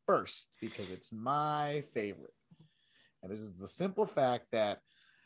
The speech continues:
helmed and led by Mark Sanchez, the Jets went to back-to-back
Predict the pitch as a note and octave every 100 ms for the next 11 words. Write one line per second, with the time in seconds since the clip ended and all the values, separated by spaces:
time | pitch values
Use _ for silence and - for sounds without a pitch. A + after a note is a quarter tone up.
0 | _ - D3+ F#3 G#3 G3+ - - C#3+ C3+
1 | C3+ C#3+ D#3 C#3+ A2 C#3+ B2+ G2 F2 G2+
2 | A2 C#3 F3+ - - G3+ G#3+ - A2 D#2+
3 | E2+ C3+ - - _ _ _ _ _ -
4 | A2 C#3 G#2 D#3+ G3+ - - E3+ F3 D3
5 | E3+ D3 G#2 G2 F#3 A3 A3 - A3 G#3+
6 | G#3+ D3